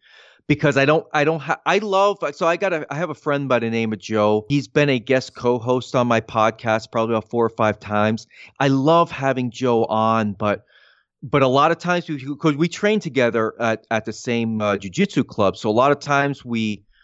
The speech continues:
you know, if we're not training together, he's got a family, I've got a family. Sometimes it's not a good time. So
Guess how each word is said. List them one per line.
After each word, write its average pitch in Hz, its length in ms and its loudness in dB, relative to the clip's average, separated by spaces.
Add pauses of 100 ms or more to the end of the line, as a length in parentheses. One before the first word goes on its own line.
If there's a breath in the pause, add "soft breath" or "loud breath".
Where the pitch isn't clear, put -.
(320)
you 143 160 2
know, - 140 -6
if 185 340 2
we're 160 120 4
not 196 160 2
training 196 320 -2
together, 190 320 2
he's 170 240 -8
got 185 160 2
a 175 40 0
family, 175 520 0
I've 139 180 0
got 143 140 2
a 139 40 0
family. 143 460 -2
Sometimes 139 480 -2
it's - 160 -8
not 139 140 2
a 127 40 0
good 131 240 -4
time. 131 440 0
So 117 440 2